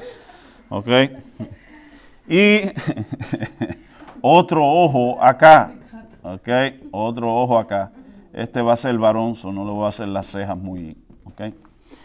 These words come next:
Así que estos escritores del Antiguo Testamento, y de hecho, lo siento para las hermanas, no hay ninguna femenina escribiendo, <laughs> no, no se ha reconocido ninguna femenina como escritora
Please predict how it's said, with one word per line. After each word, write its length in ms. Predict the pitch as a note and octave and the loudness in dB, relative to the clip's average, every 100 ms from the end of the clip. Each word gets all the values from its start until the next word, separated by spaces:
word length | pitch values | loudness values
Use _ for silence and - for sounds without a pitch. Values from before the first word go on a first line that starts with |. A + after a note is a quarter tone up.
| - _ _ - | -20 _ _ -6
Así 240 | - G3+ | 0 2
que 240 | F3+ F3 - | 4 2 8
estos 400 | B3 C#4+ A3+ G3+ | 6 8 4 4
escritores 560 | G3 F3+ F3 F3+ F#3 F3 | 4 4 4 6 8 8
del 100 | D#3+ | 8
Antiguo 400 | C#3+ D#3+ E3 E3 | 6 4 0 0
Testamento, 560 | D#3 D3 D3+ D#3 C3+ C#3 | 2 2 0 -2 -4 0
y 140 | D3 | 0
de 320 | D#3 D#3+ G3 | 4 6 6
hecho, 440 | F#3+ - C3 A#2+ - _ _ _ _ _ - | 4 0 -2 -4 -10 _ _ _ _ _ -8
lo 200 | A2+ A#2 | -4 -4
siento 760 | - C#3+ D#3 E3 D3 C#3+ C#3 - _ _ - | -2 0 2 0 -2 -4 -4 -14 _ _ -4
para 200 | G#2 G#2 | 0 0
las 100 | A2 | 0
hermanas, 380 | A2+ B2 B2 | 0 0 0
no 140 | A#2 A#2 | -2 -2
hay 80 | A#2+ | -2
ninguna 560 | A#2 A2+ A2+ C3+ C#3 | -2 -4 -4 -2 -2
femenina 840 | C3+ C#3 B2 A#2+ A#2+ B2 G#2 F#2+ - | -2 -2 -2 0 -2 -2 -6 -10 -10
escribiendo, 880 | G#2+ G#2 A2+ G#2 A2 A2 G2 F#2 F#2 - | -12 -10 -10 -8 -6 -6 -8 -12 -14 -12
<laughs> 60 | |
no, 260 | A#2 A#2 - - _ | -6 -6 -8 -18 _
no 200 | B2+ D3 | -4 -4
se 140 | C#3+ C#3 | -2 -2
ha 40 | |
reconocido 680 | B2 A#2 A2+ A2 - A#2+ A#2 | -2 -6 -8 -10 -6 -4 -4
ninguna 480 | G#2+ G#2+ A#2+ B2+ A2+ | -6 -6 -2 -2 -2
femenina 640 | A2+ A2 G#2 A2+ A#2 G2 | -4 -4 -4 -4 -4 -4
como 280 | F#2+ G2 F#2+ | -8 -8 -10
escritora 800 | - G#2 F#2+ - A2 G2 F#2 | -10 -10 -10 -4 -4 -4 -8